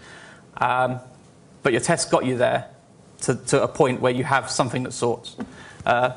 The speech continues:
same here. At the moment, we're not looking at the efficiency of the code. Um, we don't have any memory issues. We're not caring about the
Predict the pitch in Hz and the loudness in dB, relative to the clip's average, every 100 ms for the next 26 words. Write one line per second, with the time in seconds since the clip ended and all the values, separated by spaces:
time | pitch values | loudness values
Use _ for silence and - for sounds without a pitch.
0 | - 180 160 156 139 160 147 139 147 160 | -2 2 4 4 4 4 2 4 4 4
1 | 156 151 151 82 135 - - 135 113 123 | 2 2 2 0 0 0 -2 -4 -2 -2
2 | 117 117 127 135 139 135 156 139 143 156 | -2 0 2 4 2 2 0 0 2 0
3 | 139 139 135 139 131 131 - 147 139 151 | 0 2 2 2 0 -2 0 -2 0 -2
4 | - 135 131 131 131 131 131 | 0 0 2 2 2 2 -2